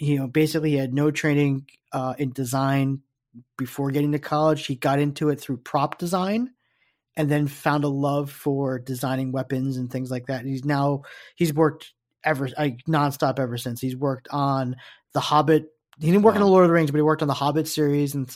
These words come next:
Speaker 1: I mean, all these movies. And it made me think, like, "Man, if I could do it all over again, I would love to have gotten into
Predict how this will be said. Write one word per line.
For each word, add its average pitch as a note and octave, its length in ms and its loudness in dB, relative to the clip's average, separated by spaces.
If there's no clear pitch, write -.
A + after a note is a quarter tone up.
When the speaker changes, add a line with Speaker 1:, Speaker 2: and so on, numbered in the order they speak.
Speaker 1:
I E3 40 -4
mean, D3+ 220 0
all F#3+ 180 6
these F#3 140 4
movies. B2+ 500 -4
And D#3+ 440 2
it F#3+ 100 4
made A3+ 140 8
me C#4 120 8
think, G#3 280 2
like, C#3+ 200 -6
"Man, D3+ 500 2
if C3+ 140 -6
I E3+ 60 0
could F#3 160 0
do G3+ 120 6
it F#3+ 60 6
all E3 180 6
over D3 180 4
again, A#2+ 340 -4
I D3 140 2
would E3 180 0
love C#3+ 400 2
to - 120 -6
have B2+ 120 -10
gotten B2 260 -6
into B2 540 -6